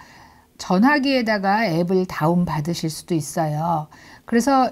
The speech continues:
이런 상황이 되면 저는 이미 회원이기 때문에 여기 제 이름이 나오는데요.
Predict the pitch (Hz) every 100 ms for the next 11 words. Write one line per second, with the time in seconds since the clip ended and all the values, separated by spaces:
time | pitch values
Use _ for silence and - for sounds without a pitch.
0 | - 240 294 311 311 294 392 403 339 226
1 | 202 220 202 170 247 339 330 196 214 240
2 | 247 285 349 302 262 233 208 185 180 196
3 | 240 247 165 165 165 180 220 - 175 160
4 | 180 214 196 165 156 160 165 202 320